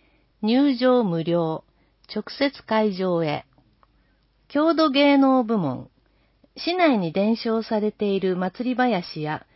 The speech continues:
市指定重要無形民族文化財大谷歌舞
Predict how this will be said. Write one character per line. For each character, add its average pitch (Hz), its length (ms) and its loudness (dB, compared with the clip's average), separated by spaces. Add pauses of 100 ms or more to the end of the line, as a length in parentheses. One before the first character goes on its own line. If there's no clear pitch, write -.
(320)
市 - 160 -8
指 320 100 -4 (160)
定 196 300 -2
重 262 300 -2
要 269 240 0
無 254 160 2
形 240 260 0
民 247 240 2
族 240 260 -4
文 226 220 -2
化 220 180 0
財 139 380 -6
大 233 240 0
谷 240 140 0
歌 214 180 -10
舞 143 140 -12